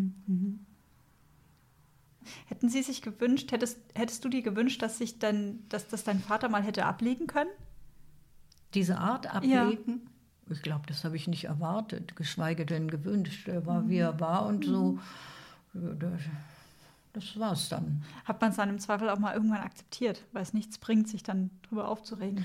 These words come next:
Speaker 1: und immer
Speaker 2: Ja,
Speaker 1: und immer
Speaker 2: es war
Speaker 1: wieder?
Speaker 2: ja nicht so schlimm,
Speaker 1: Mhm.
Speaker 2: dass ich jetzt daran zerbrochen wäre oder dass ich da nun anklagend durch die Gegend gelaufen wäre. Ähm, ich hab ja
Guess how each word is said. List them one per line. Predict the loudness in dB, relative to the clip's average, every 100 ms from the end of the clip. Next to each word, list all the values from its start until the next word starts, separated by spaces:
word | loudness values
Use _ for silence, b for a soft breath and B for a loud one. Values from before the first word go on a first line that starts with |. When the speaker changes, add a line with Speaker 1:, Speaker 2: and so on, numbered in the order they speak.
| -2
Speaker 1:
und | -2
immer | 2 4
Speaker 2:
Ja, | 4
Speaker 1:
und | 4
immer | 4
Speaker 2:
es | 4
war | 6
Speaker 1:
wieder? | 6
Speaker 2:
ja | 6
nicht | 6 2
so | 0 -2
schlimm, | 0 2 4 4
Speaker 1:
Mhm. |
Speaker 2:
dass | 2 0
ich | -2
jetzt | -2 -2 -2
daran | -2 -2 -2
zerbrochen | -2 -4 -2 -4 -2 -2 0
wäre | 0 0 0 -2
oder | -2 -2
dass | -2 -4
ich | -8 -6
da | -2 0
nun | 0 0 -2 -2 -2
anklagend | -4 -4 -4 -6 -2 0 0 -2 -4
durch | -6 -4
die | -2
Gegend | -2 0 0 0
gelaufen | -2 0 0 0 0 2
wäre. | 4 2 B B B B B B B B B -8
Ähm, | -4 -2 -2 -4 -4 -14 -20 _ _ _ _ _ _ _ -6
ich | -4 -6
hab |
ja | -6